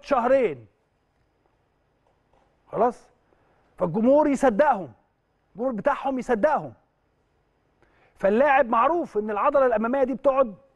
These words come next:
ممكن من ثلاث اسابيع لشهر. فلما يرجع بعد شهر يقول لك: "آه، ده احنا عندنا جهاز طبي على أعلى مستوى وجهاز فني على أعلى مستوى"، ويفخم في الجهاز الطبي ويفخم في الجهاز ال-، الفني،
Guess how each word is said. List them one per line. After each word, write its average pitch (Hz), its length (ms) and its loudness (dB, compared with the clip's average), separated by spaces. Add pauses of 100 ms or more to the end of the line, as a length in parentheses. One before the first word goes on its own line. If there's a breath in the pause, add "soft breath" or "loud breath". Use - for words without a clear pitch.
(540)
ممكن 240 320 0
من 226 80 0
ثلاث 247 300 0
اسابيع 220 280 0
لشهر. 220 380 0 (380 soft breath)
فلما 202 360 0
يرجع 294 280 2
بعد 233 260 -4
شهر 277 320 0 (680)
يقول 214 200 0
لك: - 160 0
"آه، 190 280 2
ده 147 100 -8
احنا 139 140 -12
عندنا 185 280 -6
جهاز 190 220 -6
طبي 196 440 0
على 165 200 2
أعلى 202 340 2
مستوى 208 480 0
وجهاز 180 400 -2
فني 220 280 -2
على 175 180 -4
أعلى 202 300 2
مستوى"، 208 600 2 (260 loud breath)
ويفخم 196 600 -2
في - 80 -12
الجهاز 196 320 -2
الطبي 214 540 0
ويفخم 202 580 -2
في - 80 -12
الجهاز 185 380 -2
ال-، 180 360 2 (280 loud breath)
الفني، 240 580 0